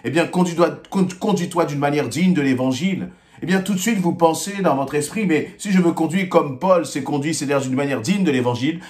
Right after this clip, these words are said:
je risque moi aussi de me retrouver en prison. » Et nous voyons à travers cela que servir Christ, ce n'est pas comme, euh, un amusement, ce n'est pas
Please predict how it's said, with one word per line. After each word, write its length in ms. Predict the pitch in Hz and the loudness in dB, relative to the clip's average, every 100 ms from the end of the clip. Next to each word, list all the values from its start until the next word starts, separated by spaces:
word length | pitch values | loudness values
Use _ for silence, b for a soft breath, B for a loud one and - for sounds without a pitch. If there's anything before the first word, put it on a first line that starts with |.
| B | B
je 140 | - | -2
risque 260 | 165 190 - | -2 -2 0
moi 340 | 170 180 196 | 2 2 0
aussi 380 | 196 190 262 254 | 0 0 -2 -4
de 80 | 131 | -4
me 140 | 113 | 0
retrouver 580 | 110 110 110 104 117 120 - | 0 0 -4 0 0 0 -4
en 200 | 110 92 | -6 -6
prison. » 560 | - 107 110 110 90 - _ _ _ _ _ _ _ | -8 -6 -4 -4 -6 -12 _ _ _ _ _ _ _
Et 340 | 151 156 151 B B 131 | 2 2 0 B B -2
nous 100 | 135 | 4
voyons 380 | 175 190 190 | 4 4 2
à 100 | 165 | 2
travers 440 | 143 160 170 175 - | 2 0 2 0 -2
cela 360 | - 151 165 | -4 0 0
que 240 | 156 151 139 | 0 -4 -4
servir 500 | - 175 127 143 - | -4 -4 -2 -4 -4
Christ, 480 | 139 127 - - 117 87 B B | -4 -4 -4 -6 -6 -6 B B
ce 180 | - 147 | -10 -2
n'est 140 | 151 | 0
pas 400 | 135 180 190 190 | 2 2 4 2
comme, 480 | 185 - 165 156 143 | -2 0 2 2 2
euh, 220 | 131 127 123 B | 2 2 -2 B
un 160 | - 131 | -6 -2
amusement, 720 | 135 135 139 117 139 139 131 | -2 -2 -4 -4 0 2 0
ce 240 | 113 - 143 | -4 -6 -4
n'est 100 | 147 | -4
pas 440 | 190 196 190 | 0 0 0